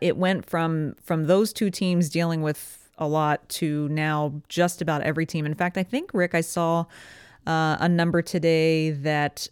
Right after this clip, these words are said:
twenty-four teams in the N H L have at least one player in protocol, many with many more. I believe at this point it's up to, uh, around a hundred and thirty-one N H L players currently in covid protocol.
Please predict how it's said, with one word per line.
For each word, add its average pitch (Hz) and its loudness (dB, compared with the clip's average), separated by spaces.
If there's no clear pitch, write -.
twenty-four 202 2
teams 139 -4
in 160 -4
the 156 -2
N 156 -2
H 143 -2
L 139 0
have 147 -2
at 143 2
least 156 -2
one 160 -2
player 139 -2
in 139 -6
protocol, - -6
many 151 -2
with 139 -2
many 147 -2
more. 143 -2
I 135 -2
believe 160 0
at 160 -4
this 160 -2
point 143 -6
it's - -8
up 143 -4
to, 139 -4
uh, 143 -2
around 156 0
a 185 2
hundred 175 0
and 170 0
thirty-one 156 -2
N 156 -2
H 151 -4
L 151 -2
players 160 -2
currently 151 -4
in 147 -4
covid 202 -4
protocol. 220 0